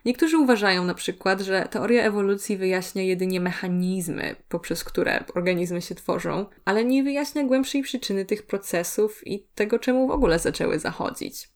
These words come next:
A więc według nich ewolucja wyjaśnia jak, ale nie wyjaśnia dlaczego.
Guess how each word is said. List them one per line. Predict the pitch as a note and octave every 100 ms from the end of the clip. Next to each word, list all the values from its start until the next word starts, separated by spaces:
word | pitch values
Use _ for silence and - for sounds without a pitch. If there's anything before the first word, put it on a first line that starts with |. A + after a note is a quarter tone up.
| -
A | F#3+
więc | G#3
według | G3+ A3 A3+
nich | A3+ G#3+ -
ewolucja | G#3 G#3 G#3+ - G3+
wyjaśnia | G3 G3 F#3+ - F#3 F#3 F#3+ F#3
jak, | B3 B3+ D4+ - - - - -
ale | F#3+ F#3+
nie | F#3+
wyjaśnia | F#3 F3+ - F3
dlaczego. | F3 - -